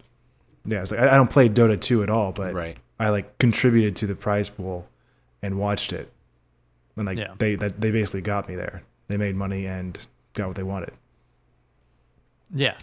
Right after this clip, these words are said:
Speaker 3: it's, it's almost like they combined the idea behind a concert and the idea behind, like, the World Series of Poker.
Speaker 2: Mm-hmm.
Speaker 3: Um, where, like,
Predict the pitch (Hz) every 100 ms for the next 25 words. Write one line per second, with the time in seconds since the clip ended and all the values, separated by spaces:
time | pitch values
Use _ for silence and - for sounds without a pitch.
0 | - 151 151 170 165 165 165 151 143 139
1 | - 127 113 110 113 113 107 110 101 101
2 | 104 107 104 107 104 101 98 107 101 -
3 | 127 123 - - 113 107 101 95 104 98
4 | 98 98 95 98 92 98 90 92 - 101
5 | 98 92 90 - 90 87 90 - 90 -
6 | - - _ _ _ _ _ - 107 98
7 | 82 92 117 101 101 104 120 113 107 98